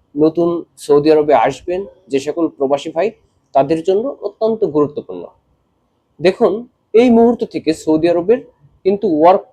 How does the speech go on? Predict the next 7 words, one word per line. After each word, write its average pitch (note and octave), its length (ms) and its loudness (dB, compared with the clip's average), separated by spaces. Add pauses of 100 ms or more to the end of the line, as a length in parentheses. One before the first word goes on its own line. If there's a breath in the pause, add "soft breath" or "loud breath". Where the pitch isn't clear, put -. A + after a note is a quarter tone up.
পারমিট E3 380 0 (100)
ভিসা C#3+ 260 -2 (1080)
বা D3 180 4
লেবার C#3+ 320 2
ভিসা D3 280 -8 (520)
কিন্তু G3+ 200 -2 (120)
বন্ধ D3 200 0